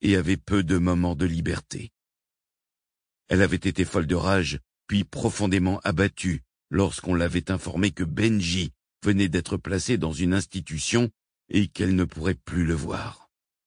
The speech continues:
Ali affirmait qu'il était bien traité, compte tenu des circonstances.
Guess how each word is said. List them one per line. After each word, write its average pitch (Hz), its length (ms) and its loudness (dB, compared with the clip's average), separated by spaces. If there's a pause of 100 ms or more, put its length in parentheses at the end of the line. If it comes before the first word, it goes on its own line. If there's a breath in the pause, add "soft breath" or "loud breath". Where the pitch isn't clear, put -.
(1000)
Ali 90 300 4
affirmait 87 400 0
qu'il 78 160 -4
était 82 200 0
bien 87 200 2
traité, 87 540 -2 (340)
compte 95 240 0
tenu 90 260 2
des 82 120 2
circonstances. - 960 -6